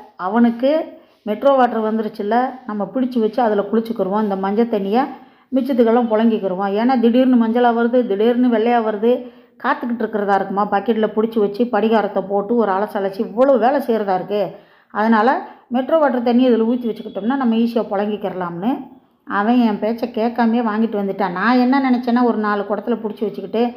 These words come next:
இன்னொரு பக்கெட் இருக்கு, அதுலயும் பிடிச்சி வச்சுக்கலான்னு பார்த்தேன். ஆனா அவன் கேட்கல. இங்க பாருங்கப்பா, எவ்வளவு பெருசுன்னு. ஆயிரம் லிட்டருன்னு நினைக்கிறேன். ஆயிரமா ஐந்நூறா, எனக்கே புரியல.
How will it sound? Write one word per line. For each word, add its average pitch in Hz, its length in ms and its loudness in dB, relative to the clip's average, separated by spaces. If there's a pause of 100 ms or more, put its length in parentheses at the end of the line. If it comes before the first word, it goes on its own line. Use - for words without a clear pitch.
(280)
இன்னொரு 269 280 2
பக்கெட் 233 360 -4
இருக்கு, 196 160 -8
அதுலயும் 233 320 0
பிடிச்சி 214 200 -8
வச்சுக்கலான்னு 196 440 -6
பார்த்தேன். 208 360 -8 (440)
ஆனா 214 200 -2
அவன் 202 200 -2
கேட்கல. 226 340 0 (680)
இங்க 185 140 -12
பாருங்கப்பா, 202 400 -2
எவ்வளவு 208 300 0
பெருசுன்னு. 175 400 -10 (960)
ஆயிரம் 220 400 2
லிட்டருன்னு 220 400 0
நினைக்கிறேன். 202 380 -8 (800)
ஆயிரமா 196 500 -2
ஐந்நூறா, 190 400 -4
எனக்கே 190 280 -8
புரியல. 180 380 -8